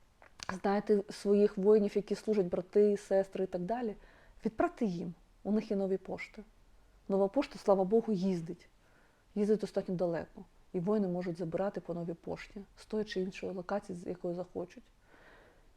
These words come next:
Також я дуже прошу, щоб ви розуміли, ми вчора говорили, позавчора говорили про мальчика. Да? Це ж не один випадок, друзі.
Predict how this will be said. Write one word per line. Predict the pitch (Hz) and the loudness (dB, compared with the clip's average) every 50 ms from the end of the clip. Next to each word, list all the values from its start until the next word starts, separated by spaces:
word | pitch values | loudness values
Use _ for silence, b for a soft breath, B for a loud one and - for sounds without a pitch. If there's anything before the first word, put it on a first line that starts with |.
| _ _ _ | _ _ _
Також | - - 277 277 262 - | 2 2 2 2 2 0
я | 233 | 0
дуже | 202 220 220 214 220 | 2 2 2 0 2
прошу, | 214 233 254 247 - 214 | 2 0 0 0 0 -4
щоб | - - - 196 - - | -4 -4 -6 -6 -6 0
ви | - 202 220 226 | 4 6 6 6
розуміли, | 208 202 185 190 202 196 208 220 214 190 180 180 185 - - | 6 2 0 0 0 2 2 4 4 2 2 0 -4 -10 -8
ми | - 180 190 190 185 185 | -4 -2 0 0 0 -2
вчора | 185 - - 196 190 185 185 | -4 -4 -2 0 0 0 0
говорили, | 196 180 185 180 185 185 180 180 180 - B B B B - - - | -2 -2 0 0 0 0 0 -2 -2 -4 B B B B -12 -10 -4
позавчора | - 202 220 180 165 - - 180 180 165 | -2 -2 -2 -2 -4 -4 -6 -6 -6 -4
говорили | 165 175 180 190 196 190 | -6 -4 -2 0 0 0
про | 185 - - 180 | -2 -2 -4 -6
мальчика. | 180 190 190 180 - - - - 196 - _ - - | -4 -2 -4 -4 -6 -10 -12 -12 -14 -16 _ -20 -12
Да? | - 185 196 220 220 226 - _ _ _ | -8 -6 -4 -6 -6 -8 -16 _ _ _
Це | - 240 | 0 2
ж | 233 | 4
не | 240 254 | 4 4
один | 247 240 269 240 | 4 4 4 2
випадок, | 220 220 220 202 180 165 165 160 | 2 0 -2 -4 -4 -4 -4 -6
друзі. | 160 175 180 175 170 175 | -4 -4 -4 -4 -6 -8